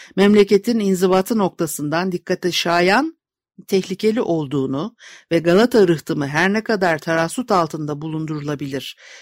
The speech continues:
ve Yıldız'a münasebeti noktasından uzak sayılabilirse de Haliç tarafları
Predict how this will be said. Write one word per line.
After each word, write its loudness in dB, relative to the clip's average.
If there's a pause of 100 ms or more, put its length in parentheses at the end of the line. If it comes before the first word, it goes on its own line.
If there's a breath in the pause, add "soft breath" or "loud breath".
(120)
ve 0
Yıldız'a 2
münasebeti -2
noktasından -4
uzak -2
sayılabilirse -2
de -2 (1300)
Haliç 2
tarafları -6